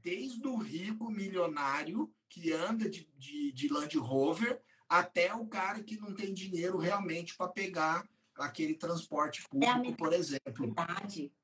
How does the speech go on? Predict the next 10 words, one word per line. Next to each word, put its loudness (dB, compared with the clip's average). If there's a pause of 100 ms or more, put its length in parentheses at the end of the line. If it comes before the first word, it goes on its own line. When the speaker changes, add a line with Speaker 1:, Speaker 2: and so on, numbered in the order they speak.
(100)
Speaker 1:
Veja, 8
Speaker 2:
Exatamente. -4 (440)
É. 0
Speaker 1:
aqui 4
no -4
Brasil -2 (100)
é 4
isso. 6 (100)
Só 2
que 0